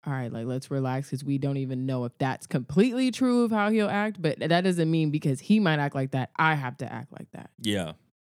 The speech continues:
Speaker 1: You know, and that's, that's the, that's, like, the problem that I'm kinda having with them. And it's like, I don't want to change who I am based on how you think he will act, because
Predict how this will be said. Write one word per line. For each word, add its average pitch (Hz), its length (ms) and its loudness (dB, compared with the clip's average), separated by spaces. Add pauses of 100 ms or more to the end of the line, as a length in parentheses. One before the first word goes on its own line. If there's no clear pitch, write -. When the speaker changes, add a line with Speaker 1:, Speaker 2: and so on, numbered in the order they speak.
(120)
Speaker 1:
You 147 160 0
know, 143 220 2
and 143 180 0
that's, 156 300 0
that's 160 360 -2
the, 139 140 -8
that's, 143 380 -4
like, 131 160 -6
the 117 80 -10
problem 127 420 -2
that 113 140 -6
I'm 117 100 -6
kinda 120 240 -8
having 131 500 -2
with 127 220 -2
them. 120 220 -6
And 117 80 -6
it's 120 180 -8
like, 117 380 -8 (640)
I 147 220 4 (440)
don't 139 340 2
want 139 400 -2
to 139 180 -4
change 135 460 -2
who 143 320 0
I 151 200 4
am 156 340 0
based 143 320 0
on 131 140 -4
how 135 160 -2
you 143 360 0
think 139 300 -2
he - 320 0
will 170 220 4
act, 135 320 -4
because 135 400 -4